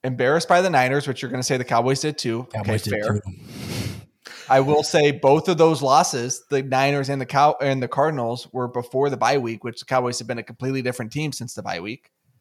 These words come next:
Speaker 1: What adjustments have the Eagles made? Like, their offense doesn't have any identity. Their defense is bottom three in the N F L.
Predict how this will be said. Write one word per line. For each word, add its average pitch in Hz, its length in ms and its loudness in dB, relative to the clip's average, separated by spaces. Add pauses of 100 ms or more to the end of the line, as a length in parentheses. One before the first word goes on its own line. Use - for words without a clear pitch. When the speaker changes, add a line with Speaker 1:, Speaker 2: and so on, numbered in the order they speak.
(300)
Speaker 1:
What 151 180 0
adjustments 147 500 -4
have 139 160 -4
the 120 80 -8
Eagles 131 380 -8
made? 107 320 -12 (680)
Like, 131 220 -2
their 143 140 2
offense 151 380 4
doesn't 139 200 -2
have 117 160 2
any 143 180 0
identity. 117 640 -2 (420)
Their 131 300 0
defense 139 560 -4
is 117 100 -8
bottom 147 360 2
three 147 260 -4
in 151 40 -2
the 147 100 -2
N 135 80 -2
F 135 140 -6
L. - 380 -6